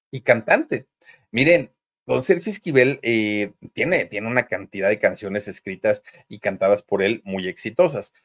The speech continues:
pero mucha gente lo ubica más por la canción de Un tipo como yo. Bueno, pues resulta que, eh, don, don Sergio Esquivel le dice a doña Silvia Roche, "¿Sabes qué? Todo lo que tengo infantil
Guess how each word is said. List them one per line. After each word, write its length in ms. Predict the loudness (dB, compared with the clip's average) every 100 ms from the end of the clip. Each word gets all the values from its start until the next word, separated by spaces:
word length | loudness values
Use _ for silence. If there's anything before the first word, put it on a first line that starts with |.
| _ 2
pero 380 | 6 6 4 0
mucha 420 | -4 -2 -2 -4
gente 260 | -2 -2 0
lo 120 | 0
ubica 320 | -2 -2 -2
más 260 | 0 0 -4
por 140 | -4
la 120 | -4 -4
canción 380 | -6 -6 -4
de 140 | -2 -4
Un 180 | -6 -12
tipo 320 | -14 -14 -8
como 240 | -4 -2 0
yo. 200 | 0 -2 _ -10
Bueno, 180 | -10 -10 _ _ _ _ _ _
pues 140 | 0
resulta 480 | 0 -2 -4 -4 -4
que, 320 | 2 2 0 _ -6
eh, 600 | -4 -2 -2 -2 -4 -2
don, 300 | 0 0 -2
don 140 | -6
Sergio 300 | -4 -6 -6
Esquivel 460 | -8 -6 -4 -4 -6 _ _ _ -8
le 220 | -6 -6
dice 460 | -6 -4 -2 0 0
a 60 |
doña 240 | -2 -4 -8
Silvia 300 | -8 -2 -2
Roche, 440 | -2 -6 -6 -8 -4
"¿Sabes 360 | 0 2 0
qué? 320 | -2 -2 -2 -6 _ _ _ _ _ _ _ 6
Todo 200 | 8 10
lo 140 | 8 2
que 80 | -2
tengo 420 | -2 0 0 -2
infantil 760 | -8 -8 -4 -4 -4 -4 -4